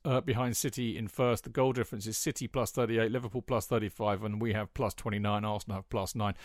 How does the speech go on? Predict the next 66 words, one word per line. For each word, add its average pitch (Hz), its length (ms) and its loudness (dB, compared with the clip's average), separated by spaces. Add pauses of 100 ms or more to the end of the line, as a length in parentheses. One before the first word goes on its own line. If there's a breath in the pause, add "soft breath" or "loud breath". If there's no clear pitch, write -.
(220 loud breath)
What 160 120 8
I 156 60 12
would 180 220 10
say 131 180 6
is 120 100 4
we 139 100 0
now 170 180 6
have 165 140 4
forty-one 127 560 2
points, 135 300 0
so 127 240 4
I, 127 100 4
I - 80 -4
think 135 180 -4
we 127 80 -2
can 120 120 -6
say 127 220 2
that 113 140 -4
we 127 140 2
are 113 60 4
safe 143 300 4
from 123 180 -4
relegation 107 720 0 (720)
this 101 160 -6
season. 123 420 0
So 110 320 2
my 123 220 2
first 131 340 4
objective 117 540 -4
is, 104 260 -2
uh, 107 140 0
being 113 220 -4
achieved. 120 400 -4 (280 loud breath)
But, 202 100 8
I 202 60 10
mean, 214 140 8
are 220 180 6
we, 220 200 4
are 220 80 6
we, 220 120 4
are 214 80 2
we 220 160 4
kind 214 240 4
of, 196 200 2 (380 soft breath)
I 196 60 4
mean, 208 80 10
it 240 60 8
was 240 140 6
a 247 40 6
massively 196 360 8
important 147 340 8
win, 131 100 4
obviously, 127 260 0
as 117 100 0
I 117 40 4
said, 117 260 2
Mark, 107 260 2
but, 135 240 4
I 147 60 2
mean, 147 320 2
where, 180 160 8
where 170 220 6
do 165 80 6
we 143 80 2
stand 143 420 4
with, 120 260 4